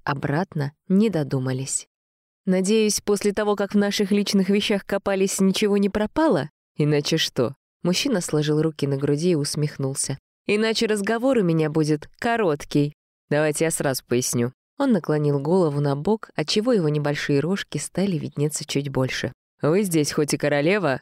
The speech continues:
но никто. Ни вы, ни ваши дети. Наши законы нас устраивают, наши порядки нам нравятся. Но изменения, которые не заставят себя долго ждать, обязательно начнутся», завершила я за него.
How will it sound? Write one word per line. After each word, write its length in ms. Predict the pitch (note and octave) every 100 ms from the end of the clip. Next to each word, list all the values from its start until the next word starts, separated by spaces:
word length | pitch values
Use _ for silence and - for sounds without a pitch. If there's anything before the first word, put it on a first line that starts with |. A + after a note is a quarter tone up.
| _
но 180 | D3+ D3+
никто. 500 | E3+ E3+ - B2 C#3 _ _
Ни 240 | C#3 D3 D3+
вы, 140 | F3
ни 100 | F3
ваши 280 | C#3 C#3 D#3
дети. 420 | C#3 A#2+ - B2 - _
Наши 300 | D3 D3 D#3
законы 440 | D3 D3+ F3+ E3+
нас 220 | D3 C#3 D3+
устраивают, 760 | D3 - C3+ A#2+ B2 B2 - _
наши 340 | C#3 C3+ - C#3+
порядки 480 | C#3 C#3+ D3 -
нам 220 | C#3 C3+ C#3
нравятся. 520 | B2 A2 B2 - - - _ _ _ _ -
Но 160 | G3+
изменения, 600 | G#3+ G#3 A3 A#3 B3+ G#3+
которые 380 | F3 E3+ F3+ F3
не 140 | F3 E3+
заставят 480 | F3 - F3+ E3+
себя 240 | - F3 E3+
долго 340 | E3 E3 E3
ждать, 420 | E3 E3+ G3 - -
обязательно 640 | E3 E3+ E3+ F3 F3+ E3+
начнутся», 800 | E3+ F3+ - A3+ A3 - B2+ B2 - _ _ _
завершила 540 | C#3+ C3+ C#3 - E3+
я 200 | D#3+ C3+
за 140 | C3+ C3
него. 300 | C3+ C3